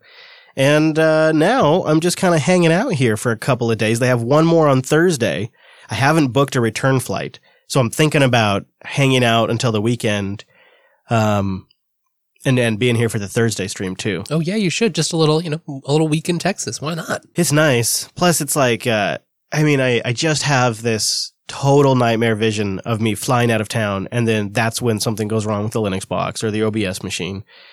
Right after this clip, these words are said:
Speaker 1: You know, something's gonna happen because I just got them all switched over.
Speaker 2: You need to protect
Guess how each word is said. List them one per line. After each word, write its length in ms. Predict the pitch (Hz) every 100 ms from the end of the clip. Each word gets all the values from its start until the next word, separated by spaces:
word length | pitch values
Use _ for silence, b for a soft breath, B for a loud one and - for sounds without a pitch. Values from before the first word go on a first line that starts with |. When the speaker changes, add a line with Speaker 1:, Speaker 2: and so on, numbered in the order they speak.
| B
Speaker 1:
You 120 | 113
know, 200 | 95 95
something's 420 | 110 - 147 147 127
gonna 180 | 127
happen 460 | 113 110 107 95 95
because 180 | 110 120
I 60 |
just 240 | 113 135 131
got 160 | 135
them 120 | 131 120
all 140 | 117
switched 320 | - 117 -
over. 320 | 107 95 92 -
Speaker 2:
You 520 | 127 110 123 170 175 139
need 320 | 131 135 127
to 100 | 127
protect 840 | - 110 - - 139 131 - -